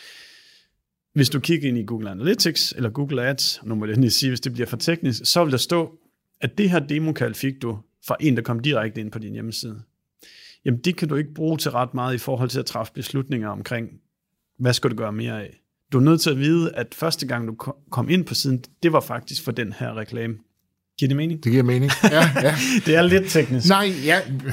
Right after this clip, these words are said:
Speaker 2: Jo, men det er jo også det, I gør, fordi ne-, øh, netop det her med, fordi det er så teknisk.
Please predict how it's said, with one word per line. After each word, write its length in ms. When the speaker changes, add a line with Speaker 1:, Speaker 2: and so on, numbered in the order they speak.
Speaker 2:
Jo, 200
men 180
det 60
er 40
jo 120
også 180
det, 80
I 100
gør, 240
fordi 260
ne-, 460
øh, 80
netop 260
det 120
her 180
med, 200
fordi 300
det 160
er 120
så 140
teknisk. 460